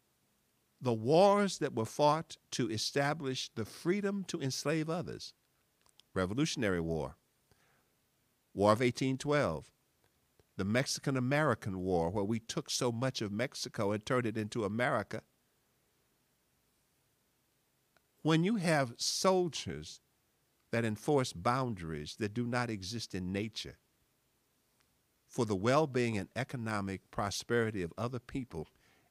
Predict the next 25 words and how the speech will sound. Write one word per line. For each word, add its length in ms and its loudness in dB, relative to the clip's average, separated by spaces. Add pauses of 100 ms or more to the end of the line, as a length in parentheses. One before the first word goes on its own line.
(120)
and 140 -2
the 80 -4
destruction 840 -4
of 180 -10
other 200 -4
people's 480 -8
ways 380 -4
of 120 -8
life, 440 -8 (1200)
you 240 -4
got 180 0
a 60 -8
problem. 480 -6 (1300)
Environmental 960 0 (720)
problems. 600 -4 (960)
I 100 10
was 140 4
saying 320 2
this 160 -2
twenty-five 580 -4
years 260 -4
ago. 300 -12 (800)
More 200 4
than 140 0
that, 200 0